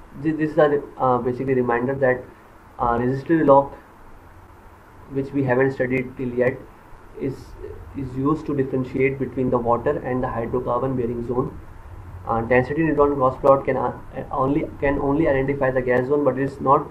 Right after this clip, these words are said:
good in differentiating between the oil and water zone. Uh, resistivity log should be used along with the density neutro-, neutron log for the detection of hydrocarbon zone. Uh, for time being, we, we will not be using it.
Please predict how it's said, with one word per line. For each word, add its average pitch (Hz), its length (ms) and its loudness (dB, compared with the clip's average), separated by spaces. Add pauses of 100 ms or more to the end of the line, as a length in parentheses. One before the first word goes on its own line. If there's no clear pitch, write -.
(120)
good 143 320 0
in 131 100 -6
differentiating 127 640 -2
between 135 420 -2 (380)
the 127 80 2
oil 139 280 4
and 143 100 4
water 123 260 0
zone. 113 240 -4 (1000)
Uh, 120 220 -4 (280)
resistivity 143 440 2
log 156 260 4 (220)
should 143 260 -6
be 143 80 -4
used 147 600 -2 (200)
along 135 520 4
with 139 260 -2
the 156 180 -4 (540)
density 139 420 0
neutro-, 135 260 -2
neutron 139 480 2
log 135 300 6
for 127 120 0
the 135 60 -2
detection 123 500 -4
of 143 220 4
hydrocarbon 123 600 -2
zone. 113 220 -6 (840)
Uh, 117 220 -2
for 135 160 2
time 143 220 4
being, 165 180 0
we, 147 80 -2
we 139 320 -2
will 143 160 2
not 135 240 4
be 139 80 -2
using 127 380 0
it. 113 140 -2